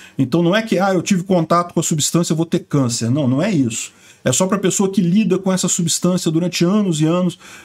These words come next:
E aí, por mais que a pessoa tu tenha o E P I, tome cuidado, tenha respirador e coisa e tal,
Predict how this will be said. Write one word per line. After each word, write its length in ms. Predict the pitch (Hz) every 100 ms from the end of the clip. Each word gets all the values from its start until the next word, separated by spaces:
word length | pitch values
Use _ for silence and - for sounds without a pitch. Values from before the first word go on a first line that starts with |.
| -
E 60 | 220
aí, 120 | 247
por 180 | 254 196
mais 240 | 214 233
que 100 | 226
a 20 |
pessoa 320 | 220 165 185
tu 160 | 170 151
tenha 220 | 135 175
o 100 | 160
E 40 | 151
P 140 | 160
I, 400 | 135 165 196 165
tome 240 | 110 170
cuidado, 680 | 151 143 120 139 175 165 127
tenha 180 | 120 165
respirador 720 | 147 - 151 131 113 139 156
e 40 | 143
coisa 240 | 147 165
e 40 |
tal, 320 | 190 190 208